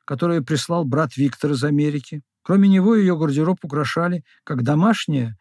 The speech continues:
и одновременно слишком парадное для домашнего платье, ещё одно, два старых, чтобы не сказать ветхих, давнего происхождения. Возможно, этот стиль начался с Пунина,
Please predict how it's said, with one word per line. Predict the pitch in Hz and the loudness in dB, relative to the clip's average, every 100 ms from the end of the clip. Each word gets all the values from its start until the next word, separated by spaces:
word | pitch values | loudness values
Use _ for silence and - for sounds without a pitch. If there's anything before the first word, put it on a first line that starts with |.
| - | -8
и | 139 | -2
одновременно | 127 135 139 151 151 143 | 0 2 2 2 2 0
слишком | 135 - 143 - 139 | -2 -4 -6 -2 -4
парадное | 147 143 156 120 135 131 | 0 0 0 0 0 0
для | 135 | 0
домашнего | 131 135 127 - 135 120 - _ _ | 0 0 -2 -4 -6 -6 -8 _ _
платье, | 143 185 220 - 208 - - | -4 -2 -2 -2 -4 -4 -10
ещё | - - 233 | -6 0 0
одно, | 208 175 190 - | 2 0 0 -2
два | 175 165 | -2 -2
старых, | - - 175 143 117 92 - _ _ | -2 -2 0 0 -2 -8 -16 _ _
чтобы | - 156 139 | -10 -4 0
не | 139 | -2
сказать | - 160 151 131 | -2 -4 -2 -2
ветхих, | 123 180 - - 127 - _ - | 0 0 -2 -8 -12 -14 _ -10
давнего | 113 156 170 160 151 | -2 0 2 0 -2
происхождения. | 123 151 123 151 127 113 110 101 101 110 120 _ _ _ _ _ _ _ - | -2 -4 -4 -4 -4 -4 -4 -4 -6 -10 -14 _ _ _ _ _ _ _ -6
Возможно, | 147 233 214 196 | 0 2 4 2
этот | 202 170 | 2 -2
стиль | - - 175 170 - _ - | -6 -4 -2 -2 -8 _ -8
начался | 131 151 - 175 | -4 -4 -2 -4
с | - | -6
Пунина, | - 151 135 123 123 123 | -6 0 2 2 0 -2